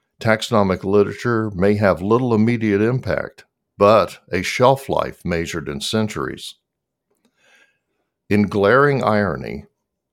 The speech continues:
Frady's paper, which is a meticulous record of printed,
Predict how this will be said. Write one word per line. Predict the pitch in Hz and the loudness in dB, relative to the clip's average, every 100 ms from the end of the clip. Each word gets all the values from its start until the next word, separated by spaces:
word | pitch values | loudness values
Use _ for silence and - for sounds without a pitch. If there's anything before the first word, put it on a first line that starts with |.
| _ _ | _ _
Frady's | _ - 110 117 113 104 | _ 0 0 2 -4 -6
paper, | - 120 101 - 92 101 _ _ | -4 -2 -2 -4 -10 -12 _ _
which | 90 101 98 | -4 -2 -2
is | 85 | -4
a | |
meticulous | 87 82 - 156 160 95 82 - | -4 -4 -2 -4 -2 -2 -2 0
record | 95 113 - 69 | 0 0 -2 -10
of | 67 - | -10 -12
printed, | - 107 104 117 113 | -2 -2 0 -4 -4